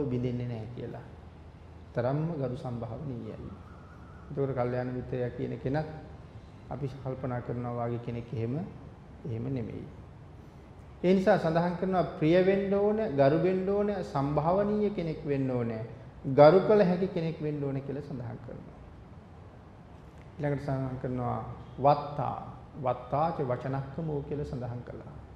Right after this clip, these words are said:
මොකද මේ වත්තා කියලා සඳහන් කරන්නේ අනුන්ට නිවැරදිව අවවාද දෙන කෙනෙක් වෙන්න ඕනේ. කවදාවත්ම වැරදි අවවාදයක් දෙන්නෙම, දෙන්නෙම නෑ කාට වුණත්.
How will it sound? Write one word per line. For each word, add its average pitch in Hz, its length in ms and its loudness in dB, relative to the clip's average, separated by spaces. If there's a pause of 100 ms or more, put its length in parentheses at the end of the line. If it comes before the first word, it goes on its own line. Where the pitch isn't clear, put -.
(480)
මොකද 185 240 2
මේ 175 160 6
වත්තා 147 540 8
කියලා 170 240 2
සඳහන් 139 360 0
කරන්නේ 127 480 0 (720)
අනුන්ට 202 520 6 (100)
නිවැරදිව 185 560 4 (140)
අවවාද 170 600 6
දෙන 208 200 6
කෙනෙක් 226 320 0
වෙන්න 117 280 0
ඕනේ. 107 320 -8 (1200)
කවදාවත්ම 135 800 2
වැරදි 131 400 2
අවවාදයක් 156 580 0
දෙන්නෙම, 147 440 2 (720)
දෙන්නෙම 165 400 4
නෑ 220 240 2
කාට 190 320 4
වුණත්. 131 340 4